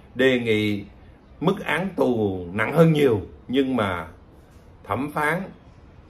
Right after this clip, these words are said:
hội đồng xét xử đã cân nhắc nhiều khía cạnh và thấy rằng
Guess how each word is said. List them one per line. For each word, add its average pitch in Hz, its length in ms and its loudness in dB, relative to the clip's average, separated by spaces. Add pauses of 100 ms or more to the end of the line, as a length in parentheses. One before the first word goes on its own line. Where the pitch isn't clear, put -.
(160)
hội 113 120 4
đồng 110 160 0
xét 160 200 -4
xử 107 360 -4
đã 92 120 -8
cân 143 320 -2
nhắc 165 140 -2 (140)
nhiều 113 320 -4
khía 147 160 -4
cạnh 85 320 -10
và 98 140 -8
thấy 131 220 -4
rằng 104 300 -2